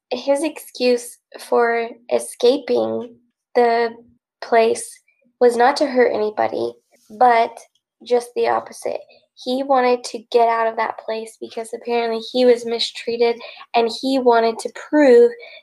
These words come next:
that he could be a functioning member of society, and, like, basically that was his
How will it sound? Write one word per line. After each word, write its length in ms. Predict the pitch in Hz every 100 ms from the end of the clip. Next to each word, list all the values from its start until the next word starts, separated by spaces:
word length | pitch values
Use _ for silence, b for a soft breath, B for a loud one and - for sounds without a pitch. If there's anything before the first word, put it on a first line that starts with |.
| _
that 140 | 240 233
he 140 | 269 262
could 200 | 262 240
be 320 | 233 226 226 B B B -
a 280 | 226 226 226
functioning 840 | - 240 233 - 226 233 226 226
member 420 | 233 233 220 220
of 100 | 226
society, 880 | - 240 - 226 233 233 233 233 233 B B B
and, 320 | - 226 226 226
like, 360 | 233 226 220 - _ _ _ _ 214
basically 460 | 240 233 - 233
that 220 | 226 220
was 260 | 214 214 - -
his 420 | 226 220 220